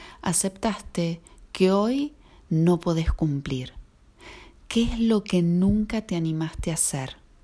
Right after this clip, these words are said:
¿Te jugaste alguna vez por algo o por alguien? ¿Te jugaste alguna vez por vos, a pesar de tus miedos, a fracasar o a ser rechazada?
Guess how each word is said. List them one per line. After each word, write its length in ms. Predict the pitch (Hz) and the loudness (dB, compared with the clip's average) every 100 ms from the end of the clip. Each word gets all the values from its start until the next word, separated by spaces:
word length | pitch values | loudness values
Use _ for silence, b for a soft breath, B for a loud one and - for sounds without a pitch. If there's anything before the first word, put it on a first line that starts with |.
| - - _ - _ - _ _ b b b - | -20 -20 _ -20 _ -20 _ _ b b b -10
¿Te 100 | - | -6
jugaste 520 | - 220 247 262 - | -2 0 0 0 2
alguna 320 | 247 185 165 160 | 2 0 0 0
vez 140 | 165 | 4
por 220 | - 156 | 4 4
algo 400 | 156 202 180 147 | -2 -2 -2 -2
o 100 | 143 | -2
por 160 | 147 143 | -4 -4
alguien? 520 | 156 196 180 147 143 - - _ B B - | -2 -2 -2 -4 -6 -14 -20 _ B B -6
¿Te 120 | 180 | -6
jugaste 540 | - 196 220 233 - | -2 -4 -2 2 2
alguna 360 | 214 180 170 175 | 2 0 0 2
vez 120 | 175 190 - | 6 6 6
por 240 | 160 143 | 4 4
vos, 440 | 143 180 233 - - B B B | -2 -2 -2 -8 -14 B B B
a 120 | 180 | -4
pesar 340 | - - 175 180 | -2 -2 -2 -2
de 120 | 190 | -4
tus 220 | 175 165 | -4 -2
miedos, 680 | 170 190 208 180 151 - - - | 0 0 -2 -4 -4 -6 -8 -12
a 80 | 165 | -10
fracasar 600 | - 165 160 - 214 220 | -8 -6 -4 -2 -2 0
o 60 | |
a 60 | 170 | -2
ser 240 | - 170 | -2 -4
rechazada? 880 | 170 165 - 143 - 180 220 214 170 | -4 -6 -4 -4 -4 -2 -2 -4 -6